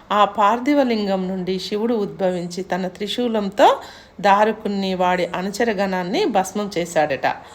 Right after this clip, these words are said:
పరమేశ్వరుడు ఆ శి-, లింగంలోకి తన శక్తులన్నీ ప్రవేశపెట్టి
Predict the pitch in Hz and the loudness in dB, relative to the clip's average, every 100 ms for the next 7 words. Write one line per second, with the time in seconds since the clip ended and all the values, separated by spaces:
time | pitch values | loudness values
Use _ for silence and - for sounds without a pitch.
0 | - - - - - 240 285 320 330 - | -20 -20 -20 -12 0 2 4 4 2 0
1 | 302 269 254 - 190 196 - 190 190 - | 0 2 2 4 4 2 -2 -6 -6 -8
2 | 175 190 214 247 262 240 190 - 202 185 | -8 -4 0 2 2 2 0 -4 -4 -4
3 | 185 175 - 226 214 214 233 233 185 175 | -4 -6 -6 -4 -2 -2 -2 -2 -4 -4
4 | 180 185 180 - - 381 523 | -4 -4 -4 -6 0 0 0